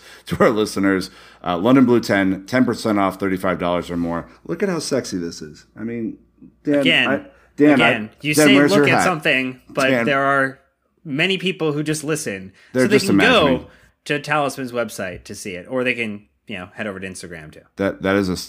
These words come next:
Speaker 1: that's a salty dormer if I've ever heard one. Um, Talisman caps, London Blue ten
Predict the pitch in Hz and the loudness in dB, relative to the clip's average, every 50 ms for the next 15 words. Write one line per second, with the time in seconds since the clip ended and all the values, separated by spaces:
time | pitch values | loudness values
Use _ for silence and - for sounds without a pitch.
0 | _ _ - 92 90 92 95 - - - - 104 95 95 95 95 - 101 98 95 | _ _ -6 -6 -4 -4 -6 -4 -4 -2 0 0 0 0 -2 -2 0 2 2 2
1 | 95 - - 95 90 90 82 82 80 78 76 - 87 82 85 87 85 82 - 87 | 0 0 -2 -2 0 0 0 -2 -4 -4 -4 -6 -6 -4 -4 -4 -6 -6 -6 -6
2 | 92 85 80 80 80 80 78 73 76 - - 90 90 87 85 85 82 82 78 - | -6 -6 -6 -8 -8 -8 -8 -10 -12 -10 -6 -4 -2 -2 -2 -2 -4 -6 -8 -4
3 | - 113 117 120 123 117 107 113 101 - 104 95 92 90 85 - - _ _ - | -2 0 2 2 0 0 0 -2 -2 0 0 0 0 0 -2 -4 -12 _ _ -20
4 | - _ _ - 98 113 120 117 117 110 101 98 104 101 95 - - 95 92 92 | -20 _ _ -2 0 2 2 4 4 2 2 2 2 0 0 0 -2 -2 0 0
5 | 90 90 95 - | 0 -2 -2 -4